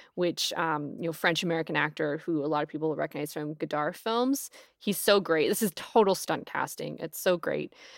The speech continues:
But, um, if they, he, he knows that if they find out how he doesn't have a tight hold on, you know, the underworld, that they will pull out of the deal. So he's at first kinda trying to lie and hide it.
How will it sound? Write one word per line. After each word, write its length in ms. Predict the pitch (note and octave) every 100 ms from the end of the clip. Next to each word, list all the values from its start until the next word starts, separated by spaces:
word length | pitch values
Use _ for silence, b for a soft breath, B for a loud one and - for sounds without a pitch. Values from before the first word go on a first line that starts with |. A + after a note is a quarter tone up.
| B -
But, 160 | F3+
um, 480 | E3 D#3+ D#3+ C#3+ F2+ - _ -
if 180 | G#3 -
they, 360 | F#3 A3 A3+ A3+
he, 300 | G#3+ A3 F#3+
he 160 | G3+
knows 260 | G3+ A3 B3+
that 100 | A#3+
if 80 | G3+
they 160 | F#3+
find 340 | G3+ - F3+ F3
out 240 | F3 E3+
how 140 | F3+ D#3+
he 80 |
doesn't 280 | D#3+ E3 D#3
have 120 | F3
a 40 | D#3+
tight 360 | - - E3+
hold 600 | - - G3 G#3+ D#3 - - b b b
on, 460 | - F3+ E3 E3 E3 -
you 120 | - F3
know, 360 | D#3 D3+ D3 - - -
the 160 | F3 E3
underworld, 600 | A3+ C4+ F#3 D#3+ D3 C#3 b b
that 160 | - D#3+
they 100 | F#3
will 140 | F#3
pull 280 | - - F3+
out 140 | E3+
of 60 | D#3+
the 100 | D3+
deal. 360 | D3+ E3+ C3 -
So 140 | F#3+
he's 140 | F3
at 120 | E3+ -
first 240 | A#3 A#3+
kinda 200 | - G3+
trying 400 | - F3 D#3 D3+
to 120 | -
lie 400 | D#3 D3+ D#3+ F3
and 160 | D#3 D3
hide 400 | E3+ F3 F3+ G3
it. 260 | F3 C#3+